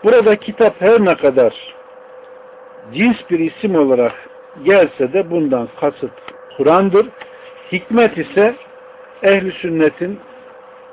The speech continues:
umumunun, e, ittifakı vardır. Buradaki nedir? Sünnettir.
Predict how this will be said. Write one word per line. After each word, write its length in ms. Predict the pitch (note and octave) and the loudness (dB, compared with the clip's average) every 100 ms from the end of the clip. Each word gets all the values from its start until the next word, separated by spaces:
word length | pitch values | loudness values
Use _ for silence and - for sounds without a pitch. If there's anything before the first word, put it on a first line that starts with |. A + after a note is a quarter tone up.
| - | -4
umumunun, 760 | G#3 G3 F3 D3 C3 C3 G#2+ G#2+ - | -2 0 0 0 -2 -4 -8 -12 -18
e, 80 | - - - B1+ A#2+ - - | -18 -16 -16 -16 -18 -18 -20
ittifakı 680 | - - - D#3 C#3+ - F3+ | -18 -14 -4 0 0 0 0
vardır. 460 | F#3+ F#3 E3+ G3+ G#3 - - - - - - | 2 2 2 0 -2 -12 -20 -20 -20 -20 -2
Buradaki 640 | F#3+ D#3 C#3 B2 A2+ C3 | 0 2 0 -2 -4 -4
nedir? 420 | D#3 C3 D#3 - - - - - | -2 -2 -4 -10 -20 -20 -20 -18
Sünnettir. 600 | B2+ B2 C3+ - - E4+ | -12 -6 -4 -6 -8 -12